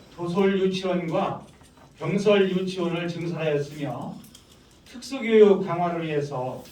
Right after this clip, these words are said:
대전 헤든 학교를 개교하였습니다. 이와 함께 학교 무선망 구축 사업과 스마트 기기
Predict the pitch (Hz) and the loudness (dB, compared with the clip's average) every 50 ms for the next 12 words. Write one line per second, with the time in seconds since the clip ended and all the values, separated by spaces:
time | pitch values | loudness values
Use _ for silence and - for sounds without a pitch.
0 | - - - - - - - - - - - 160 165 - 202 196 151 - - - | -20 -20 -20 -20 -20 -20 -20 -20 -18 -8 -4 -2 0 2 2 2 2 0 -4 -6
1 | - - 277 294 285 262 254 233 214 - - 196 185 170 156 139 135 117 - - | -6 -6 -6 -4 0 0 2 2 2 0 -2 -2 -2 -2 -2 -2 -2 -4 -6 -10
2 | - - 147 143 147 151 143 139 139 135 135 - - 123 120 - 120 117 - - | -12 -8 -6 -6 -4 -2 -2 -2 -2 -2 -6 -8 -12 -14 -14 -14 -14 -16 -18 -20
3 | - - - - - - _ _ _ - - - - - - - - - - - | -20 -20 -20 -20 -20 -20 _ _ _ -20 -20 -20 -20 -20 -20 -20 -20 -20 -20 -20
4 | - 143 156 170 185 185 185 185 185 - - 185 - - - - - - - - | -12 -4 0 2 4 4 4 2 0 -2 -2 -2 -2 0 -2 -2 -4 -8 -12 -16
5 | - - - - - - - 220 220 214 - 214 208 196 190 185 180 175 160 147 | -20 -20 -20 -20 -20 -12 -10 -10 -10 -4 0 2 4 6 6 6 4 4 2 0
6 | - - - - 165 196 185 190 190 185 175 180 175 180 180 180 180 180 175 170 | -2 -4 -8 -8 -8 -6 -4 -2 -2 -2 0 0 0 0 0 -2 -6 -6 -8 -8
7 | 170 175 165 - 170 165 156 156 151 - - 156 - - - - - - - - | -8 -8 -6 -4 -2 0 0 0 -2 -4 -6 -6 -4 -4 -6 -8 -8 -12 -16 -20
8 | - - - - - - - - - - - - 196 208 214 214 214 214 214 202 | -20 -18 -16 -16 -16 -18 -20 -20 -20 -16 -12 -6 0 2 4 4 2 2 -2 -4
9 | 196 190 190 185 185 185 190 185 175 175 160 160 - | -2 -2 -2 -4 -4 -4 -4 -2 -2 -2 -2 -4 -6